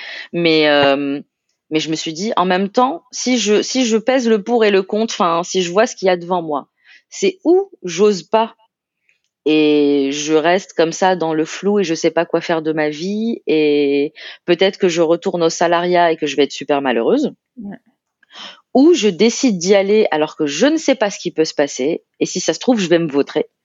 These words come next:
Speaker 2: Mm.
Speaker 1: En vrai, j'en sais rien. Il faut juste que je décide, en fait. Et décider, c'est vraiment couper, en fait. On coupe avec toutes les pensées qu'il y a derrière. On coupe avec tout ce qui s'est passé avant. C'est vraiment, il y a cette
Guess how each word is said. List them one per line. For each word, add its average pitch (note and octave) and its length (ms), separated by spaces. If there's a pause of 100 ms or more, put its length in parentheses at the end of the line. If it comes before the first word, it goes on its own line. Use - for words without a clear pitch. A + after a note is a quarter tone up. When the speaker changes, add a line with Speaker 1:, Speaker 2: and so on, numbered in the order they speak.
(680)
Speaker 2:
Mm. G3+ 260
Speaker 1:
En C#3 100
vrai, D3+ 160
j'en C3+ 120
sais C3 160
rien. D#3+ 320 (920)
Il C#3+ 100
faut D3 160
juste E3 300
que E3 100
je C#3+ 80
décide, C#3+ 400
en D#3 100
fait. - 300 (240)
Et D3+ 100
décider, E3+ 540
c'est - 180
vraiment C#3 320
couper, A#3+ 640
en D3 100
fait. C#3 260
On D3 100
coupe C4+ 280
avec A2 340 (220)
toutes - 240
les G#3 120
pensées G#3+ 520 (360)
qu'il E3 180
y E3+ 40
a F3 240 (140)
derrière. C#3+ 520
On E3 200
coupe G3+ 240
avec C3+ 240 (180)
tout C4 140
ce - 80
qui A3+ 100
s'est G3 160
passé - 400
avant. D3+ 400 (300)
C'est - 180
vraiment, D#3 400
il C4+ 80
y E3 60
a D3 40
cette C#3 220